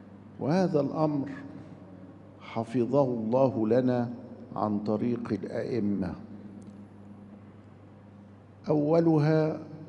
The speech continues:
بعد تكبيرة الإحرام حتى يتلو دعاء الاستفتاح،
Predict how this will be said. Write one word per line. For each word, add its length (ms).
بعد 340
تكبيرة 720
الإحرام 800
حتى 760
يتلو 560
دعاء 520
الاستفتاح، 1000